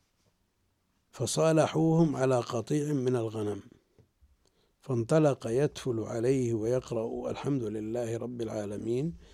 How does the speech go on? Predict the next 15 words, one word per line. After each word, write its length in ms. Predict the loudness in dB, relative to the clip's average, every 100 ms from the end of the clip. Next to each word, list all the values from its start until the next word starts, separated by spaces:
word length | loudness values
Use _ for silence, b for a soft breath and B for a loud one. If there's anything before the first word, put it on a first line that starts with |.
| B B
فكأنما 920 | -10 -8 -8 -4 -2 -2 -2 -4 -2
نشط 440 | -2 -2 -4 -4
من 280 | -4 -2 -4
عقال، 600 | -6 -8 -8 -6 -6 -6 -14 -20 _ _ _ _ _ _
فانطلق 560 | -10 -8 -2 -2 -2 -4
يمشي 460 | -4 -2 -4 -4 -2
وما 360 | -2 -2 -2
به 300 | -4 -4 -6 -2
قلبة. 480 | 0 0 0 -6 -10 _ _ _ _ _ _ _ _ _ _ _ _ _ _ _ _ _ _ _ _ _ _ _ _ _ _ _ _ _ _ _ _ _ _
قال: 300 | 4 6 8
"فأوفوهم 720 | 6 6 6 6 6 6 6 2
جعلهم 540 | 0 0 2 2 4
الذي 300 | 4 2 2
صالحوهم 800 | 0 0 0 0 0 0 0 0
عليه"، 400 | 0 2 2